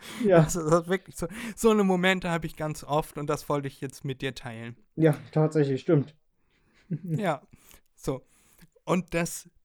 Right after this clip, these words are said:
Speaker 2: dritte, äh, was du hundert Prozent kennst, hundert Prozentig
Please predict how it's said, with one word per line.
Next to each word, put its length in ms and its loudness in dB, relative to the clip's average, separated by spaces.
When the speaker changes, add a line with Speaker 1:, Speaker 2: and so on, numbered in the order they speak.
Speaker 2:
dritte, 560 -2
äh, 220 -14
was 240 -6
du 340 -2
hundert 500 0
Prozent 580 -8
kennst, 380 -8
hundert 360 -10
Prozentig 760 -8